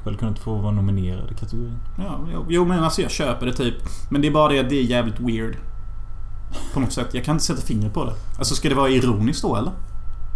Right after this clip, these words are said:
Speaker 2: Eftersom det är komedipris.
Speaker 1: Nej.
Speaker 2: Nej, det är just det här som blir problemet. Du vinner en award för att du är kul, typ. Det blir typ så här: "Okej. Ska vi skratta nu?" Alltså, nej, jag tycker det är konstigt, alltså.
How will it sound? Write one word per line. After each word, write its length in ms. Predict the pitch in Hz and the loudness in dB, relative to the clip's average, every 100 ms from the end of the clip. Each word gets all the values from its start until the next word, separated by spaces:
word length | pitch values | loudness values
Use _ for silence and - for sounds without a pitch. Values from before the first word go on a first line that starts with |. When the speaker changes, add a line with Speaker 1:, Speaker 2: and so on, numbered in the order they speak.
| - | 0
Speaker 2:
Eftersom 220 | 127 151 | 2 2
det 120 | 139 | 4
är 40 | 135 | 2
komedipris. 680 | 147 135 131 - 110 - - - | 2 2 2 0 -2 -4 -4 -4
Speaker 1:
Nej. 100 | - - - - - - - - - | -4 -4 -4 -4 -4 -6 -4 -2 0
Speaker 2:
Nej, 100 | 160 | 4
det 60 | |
är 80 | 160 | 4
just 200 | 156 - | 4 2
det 60 | 160 | 0
här 100 | 156 | 2
som 120 | 143 | 2
blir 100 | 123 | 4
problemet. 380 | 120 113 107 - | 6 6 4 2
Du 120 | 127 | 0
vinner 220 | 127 127 120 | 2 4 4
en 140 | 123 | 4
award 300 | 131 113 101 | 4 2 2
för 120 | - | 0
att 120 | 110 | 0
du 160 | 113 110 | 0 0
är 60 | 107 - - | 0 -2 -2
kul, 280 | 113 107 | -2 -2
typ. 280 | 117 123 - | 0 -2 -2
Det 60 | - | -2
blir 100 | 120 | 0
typ 140 | 113 - | 2 2
så 100 | 117 | 2
här: 200 | 107 104 - - - - - - - - - - - - - - - - - | 0 0 -2 -4 -4 -4 -4 -4 -4 -4 -6 -6 -6 -6 -4 -4 -4 -4 -6
"Okej. 360 | - 113 143 165 - - - - - | -4 -2 -2 -2 -4 -4 -4 -4 -6
Ska 160 | - 110 | -6 -4
vi 100 | 104 | -2
skratta 520 | - - 143 - - | -2 -2 -2 -2 -2
nu?" 240 | 139 139 117 | 0 0 0
Alltså, 180 | 131 127 | 0 2
nej, 220 | 143 135 | 2 4
jag 160 | - - | 2 0
tycker 200 | 123 113 | 0 0
det 60 | |
är 80 | 107 | -2
konstigt, 400 | - 117 - - | -2 -4 -2 -4
alltså. 200 | 107 | -4